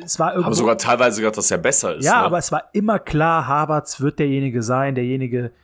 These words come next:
Speaker 1: Und Sam Schreck hat es damals oder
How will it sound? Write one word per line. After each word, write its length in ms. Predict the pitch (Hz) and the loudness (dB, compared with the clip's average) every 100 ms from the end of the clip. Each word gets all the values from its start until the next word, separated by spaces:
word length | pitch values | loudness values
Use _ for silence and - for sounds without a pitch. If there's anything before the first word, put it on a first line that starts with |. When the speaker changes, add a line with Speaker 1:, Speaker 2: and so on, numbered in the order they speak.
| _ _ _ | _ _ _
Speaker 1:
Und 240 | - 120 113 | -6 -4 -2
Sam 220 | - 135 | -2 -2
Schreck 340 | - 160 156 | -2 -2 -2
hat 140 | 139 139 | -4 -4
es 100 | - | -2
damals 420 | 143 139 135 - | -2 0 -2 -2
oder 420 | 135 131 127 - | -2 -2 -2 -8